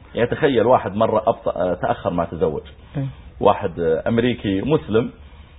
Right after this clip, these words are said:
Speaker 1: وتعرفت عليه وهو ما شاء الله عليه أيضًا متقن لل-، لل-، للثقافات الأخرى.
Speaker 2: إيه.
Speaker 1: يعني أحيانًا، آه، كنت أدرس عند إنجليزي أنا في الرياض، فأحي-، دائمًا يلبس شماغ ويلبس عقال وثوب. حتى مرة من المرات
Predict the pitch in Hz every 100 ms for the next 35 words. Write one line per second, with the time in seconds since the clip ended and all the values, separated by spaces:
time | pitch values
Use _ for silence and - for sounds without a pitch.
0 | - - 107 110 104 98 90 80 73 64
1 | 50 - 90 101 127 143 - 113 143 135
2 | 127 127 120 127 110 117 127 - 123 113
3 | 113 135 - 139 147 139 - - 98 92
4 | 87 85 85 82 80 80 76 - - 117
5 | 117 123 113 92 92 76 - - - -
6 | 120 123 90 104 98 139 139 120 117 -
7 | 90 92 92 92 90 85 - 151 170 127
8 | - 110 90 80 92 71 71 - - -
9 | - 127 113 87 - - - - 113 123
10 | - 120 135 180 175 147 147 117 - -
11 | 98 110 104 87 82 - 90 - 101 101
12 | 104 117 107 92 87 98 - - - -
13 | - - 113 139 165 139 123 113 113 143